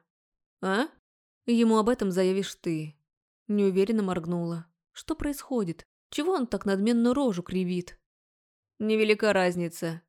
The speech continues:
ведь дело не закрыто, а ты прилюдно бросишь меня в тяжелый момент. Ай-яй-яй. Где твоя порядочность? Что за чушь ты городишь, Мэтт? Чую, жареным пахнет. Это я запылала от гнева. Тащите шланг и начинайте поливать.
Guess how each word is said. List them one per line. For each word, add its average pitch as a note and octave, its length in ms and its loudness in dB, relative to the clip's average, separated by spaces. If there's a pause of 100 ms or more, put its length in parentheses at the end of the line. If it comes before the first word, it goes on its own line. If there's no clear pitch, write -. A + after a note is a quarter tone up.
ведь G#3 200 -2
дело G3 200 4
не F#3+ 120 4
закрыто, G3+ 500 0
а E3 40 -4
ты F#3 120 -2
прилюдно F#3+ 440 0
бросишь F#3 400 -2
меня F3+ 140 -2
в F3 60 -8
тяжелый F#3+ 340 0
момент. F#3 540 -4 (580)
Ай-яй-яй. F#3 800 0 (480)
Где C#4 280 -2
твоя G3+ 180 0
порядочность? F#3 840 -2 (500)
Что - 380 -10
за A#3+ 160 -2
чушь C#4 320 -8
ты - 100 -4
городишь, F3 580 -2
Мэтт? F#3+ 400 -6 (460)
Чую, A#3+ 440 -4
жареным F3+ 480 -2
пахнет. F3 540 -6 (180)
Это A#3 200 -4
я G#3+ 160 0
запылала G3 560 0
от F#3 80 -4
гнева. F#3+ 540 -2 (160)
Тащите C4 420 -6
шланг G3 440 -6
и F#3 40 -4
начинайте F#3 460 -4
поливать. F#3+ 600 -2